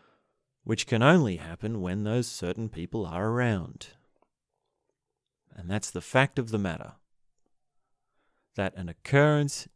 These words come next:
is specific to its conditions. So when I meet a girl, well,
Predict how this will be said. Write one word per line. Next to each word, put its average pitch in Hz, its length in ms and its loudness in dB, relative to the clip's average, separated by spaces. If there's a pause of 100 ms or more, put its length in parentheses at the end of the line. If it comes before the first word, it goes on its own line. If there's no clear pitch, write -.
is 101 380 -2
specific - 920 0 (240)
to 92 400 -2 (680)
its - 440 -4 (400)
conditions. - 800 -6 (4000)
So 85 260 -12
when 95 140 -2
I 90 120 -2
meet 90 180 -2
a 82 80 -6
girl, 90 380 -4
well, 95 300 -6